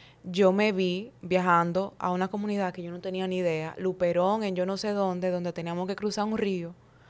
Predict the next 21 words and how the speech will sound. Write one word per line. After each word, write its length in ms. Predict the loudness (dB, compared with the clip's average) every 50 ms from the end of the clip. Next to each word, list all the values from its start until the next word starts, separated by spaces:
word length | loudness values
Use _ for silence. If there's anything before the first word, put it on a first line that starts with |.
| -20 -20 -20 -20 -12 -6
Y 60 | -4
yo 100 | -2 0
muy 180 | 0 0 0
ilusionada 580 | 2 2 0 0 0 -4 -2 0 2 2 2 0
porque 200 | -4 -6 -4 0
iba 80 | 0 0
a 60 | 0
producir 420 | 0 0 -2 -2 -2 -4 -4 -4 -2
una 180 | -2 -4 -4
pieza 420 | -2 -2 2 2 2 2 2 2 0
donde 200 | 0 0 -2 -2
iba 120 | -2 -4
a 40 | -2
conocer 540 | -2 -4 -2 -2 -4 -2 -2 0 2 4 4
a 60 | 4
los 100 | 4 2
beneficiarios 540 | 0 0 -4 -6 -8 -8 -6 -4 -4 -4 -4
del 60 | -4
programa 340 | -4 -2 -2 -2 -2 -2 -6
y 40 | -6
tal. 280 | -6 -6 -6 -6 -8